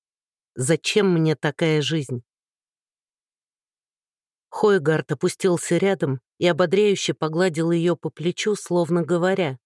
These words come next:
"Ты справишься". Динка села верхом на живот Шторосу, чтобы ей было удобнее, положила ладони ему на грудь, закрыла глаза и начала по каплям вливать в него силу. Контролировать этот процесс было неимоверно сложно.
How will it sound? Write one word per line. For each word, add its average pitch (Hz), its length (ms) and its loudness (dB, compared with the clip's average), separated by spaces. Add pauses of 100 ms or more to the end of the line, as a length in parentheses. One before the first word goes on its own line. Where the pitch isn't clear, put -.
(180)
"Ты 175 80 -4
справишься". 139 760 -4 (520)
Динка 160 320 0
села 156 340 2
верхом 156 400 -2
на 156 100 0
живот 151 360 -2
Шторосу, 180 560 -2
чтобы 151 320 -2
ей 156 180 0
было 160 240 0
удобнее, 147 640 0 (420)
положила 180 460 2
ладони 165 560 2
ему 170 180 2
на 170 160 2
грудь, 185 380 -4 (320)
закрыла 170 500 2
глаза 175 480 0 (160)
и 170 100 -2
начала 170 420 0
по - 260 -8
каплям 156 440 -2
вливать 160 540 -2
в 147 60 -8
него 160 260 0
силу. 143 500 -2 (460)
Контролировать 151 720 0
этот 139 320 -4
процесс 160 480 -2
было 151 220 0
неимоверно 160 760 0
сложно. 135 640 -2